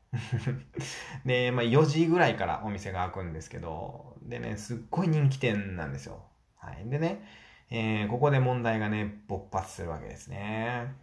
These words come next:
うん。というのもですね、まあ、息子の誕生日プレゼントを買い終わった時点で、もう三時なんですよ。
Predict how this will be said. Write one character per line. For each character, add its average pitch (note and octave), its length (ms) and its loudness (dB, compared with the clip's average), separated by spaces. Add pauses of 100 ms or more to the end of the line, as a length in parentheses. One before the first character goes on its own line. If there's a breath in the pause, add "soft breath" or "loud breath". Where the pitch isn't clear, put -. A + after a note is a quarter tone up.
う - 1120 -20
ん。 - 40 -12
と B2 80 -2
い C3 80 4
う - 20 2
の A2+ 80 0
も D#2 120 -2
で C#2 80 -2
す - 100 -10
ね、 G2+ 140 0
ま F#2+ 100 0
あ、 G2+ 120 0
息 G#2 120 -4
子 D3 140 4
の E3 240 4
誕 C3+ 280 4
生 C3+ 180 4
日 C3+ 80 2
プ C#3 100 -4
レ C3 80 2
ゼ A2+ 140 -2
ン G2 100 -6
ト F2 140 -4
を E2+ 40 -6
買 G2+ 220 -6
い G2+ 60 -4
終 G2+ 100 0
わ G2 140 -2
っ - 60 -18
た F#2 140 -4
時 G#2 120 -6
点 F#2+ 280 -4
で、 C3+ 380 2
も C#3 540 2
う - 80 -20
三 F3+ 560 -2
時 A2+ 100 2
な E2 100 -2
ん C2+ 100 -6
で C2+ 60 -8
す - 80 -12
よ。 - 140 -8